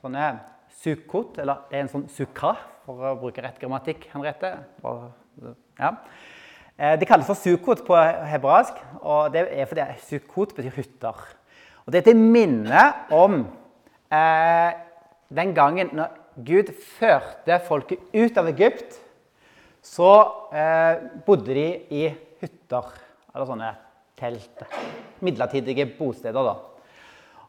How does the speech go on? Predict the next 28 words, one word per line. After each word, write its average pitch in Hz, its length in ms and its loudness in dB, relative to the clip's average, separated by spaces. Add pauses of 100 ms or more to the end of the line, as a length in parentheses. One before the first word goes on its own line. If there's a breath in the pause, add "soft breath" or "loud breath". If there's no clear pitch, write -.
(100)
Og 185 300 8
dette 202 320 2
minnes 156 420 2
altså 175 200 0
jødene 143 420 2
den 147 200 -4
dag 139 220 0
i 127 80 -6
dag. 185 280 6
De 143 80 -2
bygger 165 420 -4
sånn, 123 240 -2
ikke 123 160 -2
alle 101 200 -4
som - 120 -8
gjør 160 160 4
det, 143 40 0
men 143 180 -2 (520)
mange 127 300 -2
gjør 123 220 0
det. 214 80 6 (260)
Og 151 80 -10
det 170 100 4
er 180 200 4
regler 139 440 -2
for 170 140 -4
disse 131 180 -8
her. 117 200 -6